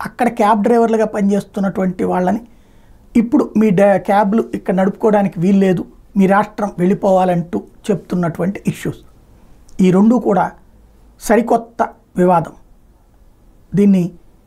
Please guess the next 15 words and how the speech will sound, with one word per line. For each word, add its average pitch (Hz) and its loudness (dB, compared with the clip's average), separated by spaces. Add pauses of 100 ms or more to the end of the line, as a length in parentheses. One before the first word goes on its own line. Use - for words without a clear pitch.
(200)
సామరస్యంగా 233 0
పరిష్కరించాల్సిన 190 -4
బాధ్యత 180 -2 (200)
ఇరు 196 0
రాష్ట్రాల 208 -2
ముఖ్యమంత్రుల 180 -4
మీద 180 0
ఉంది, 180 -2 (680)
ఇరు 180 2
రాష్ట్రాలకు 208 0
సంబంధించినటువంటి 180 -6
రాజకీయ 180 -2
పార్టీల 180 -6
మీద 160 -2
ఉంది. 139 -8